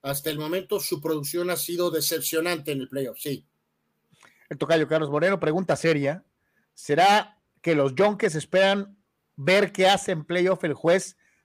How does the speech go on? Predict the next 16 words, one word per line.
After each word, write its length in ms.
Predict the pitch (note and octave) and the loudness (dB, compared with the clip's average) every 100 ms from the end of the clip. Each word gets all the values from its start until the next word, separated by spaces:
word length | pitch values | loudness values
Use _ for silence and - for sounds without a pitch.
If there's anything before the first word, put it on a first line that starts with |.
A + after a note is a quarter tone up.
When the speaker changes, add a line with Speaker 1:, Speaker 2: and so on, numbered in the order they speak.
| _ _ | _ _
Speaker 2:
para 280 | D3 D3+ E3 | -4 0 2
ahora 280 | G3 G#3 E3 | 2 0 -4
sí 240 | - G#3+ | -6 -10
soltar 460 | - D#3+ C#3 F3+ F#3+ | -4 -6 0 0 2
el 160 | F3 | 0
billete 600 | D3 C3+ E3 F3+ - E3+ | -4 -2 0 0 0 -2
que 120 | - | -2
pide? 480 | - F3+ F#3+ E4 - _ _ _ _ _ _ _ _ | -2 2 4 2 0 _ _ _ _ _ _ _ _
Speaker 1:
Yo, 800 | - F#3 F#3+ E3 E3+ G#3+ G#3 G3 | -20 -18 -18 -4 2 4 4 2
sinceramente, 1040 | D#3+ D#3 F#3 G3 G3 E3+ F#3 F3+ E3+ D#3+ D#3 | 0 0 0 2 0 0 2 4 4 2 0
mi 180 | D3+ | -2
querido 460 | C#3+ D#3+ F3+ E3+ D#3+ | -2 0 2 2 0
Alejandro, 640 | D3 C#3+ E3 F#3 F3+ F3 C#3+ | -2 -4 -2 -2 -2 -2 -2
creo 240 | E3 D#3+ | -4 -4
que 320 | D3+ D3 C#3+ | 0 2 2
no. 380 | C#3 D#3+ D3 D3 | 0 -2 -4 -8